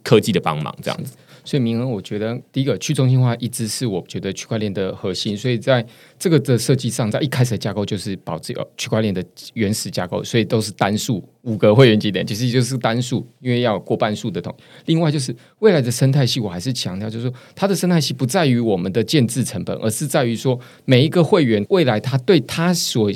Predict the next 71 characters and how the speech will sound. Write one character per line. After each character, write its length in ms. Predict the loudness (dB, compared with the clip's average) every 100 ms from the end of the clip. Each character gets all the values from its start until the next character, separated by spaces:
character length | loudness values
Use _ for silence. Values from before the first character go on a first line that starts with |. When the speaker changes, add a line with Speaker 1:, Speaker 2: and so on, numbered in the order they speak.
| 0
Speaker 2:
当 160 | 0
事 100 | 2
人 80 | 2
的 80 | 0
服 320 | -2 -2 0
务 100 | 0 -4 _
那 100 | 0
边 180 | 6 6
就 140 | 6
会 140 | 6 4
有 80 | 2
生 160 | -4
态 160 | -4 -4
系 160 | -6 -8
了， 80 | -14 _ _ _
因 120 | 2 4
为 40 |
它 160 | 6 4
会 140 | 4
有 80 | 4
自 180 | 0 2
证 160 | 2
产 200 | 2 -4
生 120 | -4 -4
的 40 |
费 220 | -2 -2
率。 200 | 0 -4 -8 _ _ _ _ -4
呃， 200 | 0 2
以 140 | 2
法 180 | 2 2
务 20 |
部 120 | 2 4
的 100 | 4
立 100 | 2
场， 140 | -2
我 60 | -4
们 120 | -4
不 140 | 0
会 120 | 4 4
去 200 | 4 0 -6 _ -2
干 240 | 0 2
涉 320 | 2 4 2 0 -10
私 320 | -10 -4 -2
部 180 | 2 4
门 240 | 4 -2
他 200 | -4 -4
自 180 | -2 -2
己 100 | -4
这 220 | 0 2 2
节 220 | 0 -2
点， 200 | 0 -2 -4 _ _ _
他 160 | 0 0
怎 160 | 0
么 80 | -2
去 140 | -2
收 180 | -2 -2
取 80 | -4
他 120 | -6
的 60 | -6
challenge 420 | -4 -4 -4 -8
费 160 | -8 -8
用， 120 | -10 -14 2
那 100 | 6
个 80 | 8
就 100 | 6
是 140 | 2
一 20 |
个 80 | 0
生 160 | 0 -2
态 160 | -4
系。 200 | -6 -8